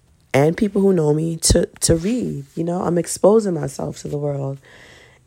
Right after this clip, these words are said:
And the fear that comes with that is, what if they see me? What if they see me? And, yeah, you're probably like, "Okay, what's wrong with being seen?" And I guess to follow up, it's, what if they see me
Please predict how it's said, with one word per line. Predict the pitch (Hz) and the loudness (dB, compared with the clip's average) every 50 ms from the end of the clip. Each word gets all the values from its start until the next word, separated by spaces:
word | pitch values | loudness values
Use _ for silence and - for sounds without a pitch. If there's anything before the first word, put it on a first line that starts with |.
| _ - | _ 0
And | 147 147 143 143 143 139 139 143 143 - - _ _ _ _ _ _ _ _ _ _ _ _ _ - - _ - | 0 2 2 2 0 -2 -4 -6 -10 -14 -20 _ _ _ _ _ _ _ _ _ _ _ _ _ -20 -20 _ 4
the | 156 147 | 4 4
fear | - - 175 170 180 180 | 4 4 4 6 6 6
that | 165 143 | 4 0
comes | - - 185 202 202 180 | 0 2 2 2 2 2
with | 165 147 | 2 4
that | 156 147 135 | 4 4 2
is, | 135 127 - - - - - - _ _ _ _ - | 2 -2 -6 -10 -16 -20 -20 -20 _ _ _ _ -6
what | 165 165 | -2 -2
if | 185 180 - | -2 -2 -2
they | - 160 156 | -2 -2 2
see | - - - - - - - 185 190 185 175 | 4 4 4 4 2 2 2 4 4 4 4
me? | 151 - - - - - - - - _ _ _ _ | 2 0 -2 -4 -8 -12 -14 -16 -20 _ _ _ _
What | - - 180 | -4 0 0
if | 214 220 - | 0 0 0
they | - 180 175 180 | 0 0 2 2
see | - - - - - - 185 185 190 196 185 | 0 -2 -2 -4 -2 0 2 2 2 2 2
me? | 151 - - - - - 131 - _ _ _ _ _ _ _ _ _ _ _ _ _ _ _ - | 0 -2 -4 -8 -10 -16 -20 -20 _ _ _ _ _ _ _ _ _ _ _ _ _ _ _ 4
And, | 143 156 165 165 | 6 6 6 6
yeah, | 170 170 170 165 | 6 6 8 8
you're | 170 170 175 170 | 8 6 6 4
probably | - 196 190 208 220 208 | 6 6 6 8 8 6
like, | 185 170 - - | 6 6 4 4
"Okay, | - 214 - 202 202 | 2 0 2 2 4
what's | 190 170 180 - | 4 4 2 2
wrong | 196 180 180 | 2 2 2
with | 190 185 - | 0 -2 -2
being | - 190 185 185 | -2 0 0 2
seen?" | 180 - - 233 254 247 190 147 139 139 139 _ _ _ _ _ _ _ _ _ _ _ | 0 0 0 0 0 0 0 -2 -4 -6 -8 _ _ _ _ _ _ _ _ _ _ _
And | - 131 131 | -6 -2 -2
I | 131 | -2
guess | 131 131 156 156 160 156 - - - - - _ _ _ _ _ _ _ _ _ _ _ _ _ | 0 2 2 2 4 2 0 -2 -4 -10 -20 _ _ _ _ _ _ _ _ _ _ _ _ _
to | - - | -2 -2
follow | - - - 147 143 143 131 135 | -2 0 2 2 4 4 4 6
up, | 151 175 180 165 - - - - | 6 6 6 4 0 -4 -10 -2
it's, | - - 135 - - - - - - _ _ _ | 0 0 0 0 -2 -8 -10 -10 -10 _ _ _
what | - - 156 | 4 4 4
if | 170 165 - | 4 4 2
they | - 143 143 | -2 -4 -2
see | - - - - - 165 170 165 160 | 0 2 2 2 4 2 2 2 2
me | 143 131 127 127 131 135 135 - | 0 0 -2 -2 -2 -4 -8 -12